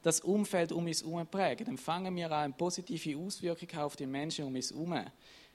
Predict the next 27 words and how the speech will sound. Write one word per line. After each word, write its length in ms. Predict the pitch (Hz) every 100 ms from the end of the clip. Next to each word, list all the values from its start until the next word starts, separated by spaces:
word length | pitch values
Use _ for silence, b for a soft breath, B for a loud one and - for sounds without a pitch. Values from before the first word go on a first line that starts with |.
| B _
Und 180 | - 147
ich 140 | 175 214
habe 100 | 202
vorher 220 | 202 180
von 120 | 180
dem 120 | 185
Kollegen 380 | 180 180 202 208
erzählt, 380 | 214 214 180 139
oder, 160 | 156 165
wo, 260 | 156 147 - -
ähm, 460 | 135 131 131 131 - _ -
äh, 240 | 120 - - - -
vielleicht 300 | - 147 -
noch 100 | 147
ein 40 |
bisschen 140 | 160 156
mehr 140 | 160
Kontext. 580 | - 185 - 143 - -
Der 140 | 160
ist 140 | 156 -
einer 260 | 143 151
gewesen 380 | 147 - 139 135 B B B
in 100 | 135
der 100 | 143
Kante, 380 | - 135 143 -
er 180 | 139
hat, 220 | 156 147